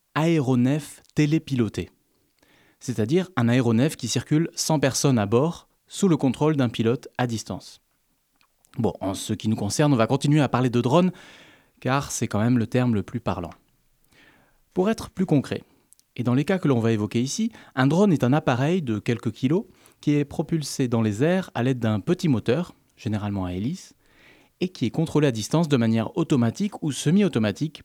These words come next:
par un humain, avec une durée de vol de dix à trente minutes.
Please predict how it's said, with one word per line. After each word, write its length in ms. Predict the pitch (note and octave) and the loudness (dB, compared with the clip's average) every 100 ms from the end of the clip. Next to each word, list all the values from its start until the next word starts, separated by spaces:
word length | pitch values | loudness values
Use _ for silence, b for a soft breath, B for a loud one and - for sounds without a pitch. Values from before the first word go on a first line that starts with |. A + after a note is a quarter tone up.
| - | -2
par 200 | C#3+ C#3 | 2 4
un 80 | A#2 | 2
humain, 340 | G#2+ A2+ E3+ - _ _ - | 2 0 -2 -10 _ _ -4
avec 260 | D3+ D#3 | 0 2
une 160 | D3+ A#2+ | 2 2
durée 240 | A2+ B2 | 4 2
de 80 | A#2+ | 2
vol 320 | G#2 B2 D3+ | 2 2 2
de 300 | A#2 A#2+ B2+ | 2 2 2
dix 320 | B2 G#2+ C#3 E2+ | 0 -4 -6 -6
à 80 | |
trente 320 | - B2+ A2+ G#2 | -6 -4 -4 -6
minutes. 340 | F2 - | -8 -10